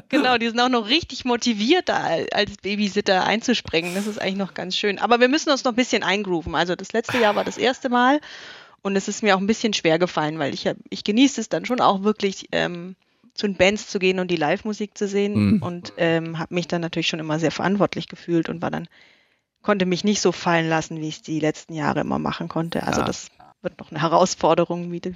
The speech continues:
Speaker 1: wie sich das dann gut anfühlt.
Speaker 2: Ja,
Speaker 1: So.
Speaker 2: das glaube ich, aber, ähm, ich, ich sehe, was der Plan hinter all dem ist.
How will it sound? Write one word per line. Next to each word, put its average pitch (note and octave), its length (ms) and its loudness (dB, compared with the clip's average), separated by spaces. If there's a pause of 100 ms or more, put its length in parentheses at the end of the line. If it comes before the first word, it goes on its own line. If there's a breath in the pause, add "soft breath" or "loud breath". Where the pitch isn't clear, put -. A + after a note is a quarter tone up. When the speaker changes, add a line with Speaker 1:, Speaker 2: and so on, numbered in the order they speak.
(160)
Speaker 1:
wie F3+ 100 -14
sich F3 180 -12
das F3 180 0
dann D#3+ 160 0
gut - 260 -4
anfühlt. F3 520 -4 (160)
Speaker 2:
Ja, A2 160 2
Speaker 1:
So. B2+ 60 2
Speaker 2:
das B2+ 200 -2 (360 loud breath)
glaube B2 380 4
ich, - 160 -6
aber, G2+ 440 2
ähm, G2 320 2 (160)
ich, A#2 280 -6
ich - 200 -8
sehe, C#3+ 400 4
was C3+ 200 0
der C3+ 100 4
Plan B2 340 2
hinter F#2 320 -2
all E2+ 140 -2
dem E2+ 220 -4
ist. E2 240 -6